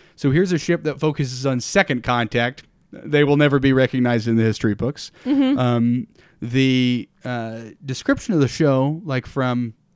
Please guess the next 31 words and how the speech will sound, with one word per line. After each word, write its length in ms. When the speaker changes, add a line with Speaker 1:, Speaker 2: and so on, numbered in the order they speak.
Speaker 1:
C 200
B 140
S, 400
I 80
don't 140
think 180
was 360
very 320
accurate 400
in, 180
in 380
the 120
way 160
it, 180
I, 160
it's 240
perce-, 400
the 100
way 140
I 60
perceive 460
it. 160
They 140
say 520
this 220
is 100
about 220
the 220
least 420
important 400
ship 320